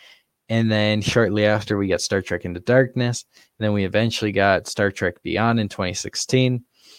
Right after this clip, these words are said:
We got three films in twelve years. And the fact that this one hasn't even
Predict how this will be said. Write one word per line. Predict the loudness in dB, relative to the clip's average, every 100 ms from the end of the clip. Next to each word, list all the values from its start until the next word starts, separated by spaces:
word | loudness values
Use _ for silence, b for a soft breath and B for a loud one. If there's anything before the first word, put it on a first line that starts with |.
| b _ _ _ _ _ _ _ _ -20 -20 _ _ _ _ _ _ _ _ -2
We | 4
got | 4 4 0
three | -4 0 2
films | 2 2 2 2 -2 -4
in | -6 -6
twelve | -4 0 0 0 -2
years. | -4 -4 -6 -12 -12 _ -4
And | -2
the | 0
fact | 2 2 2 0
that | 2 2 0
this | -2 -2 0
one | -2
hasn't | 0 0 0 -2
even | -2 -4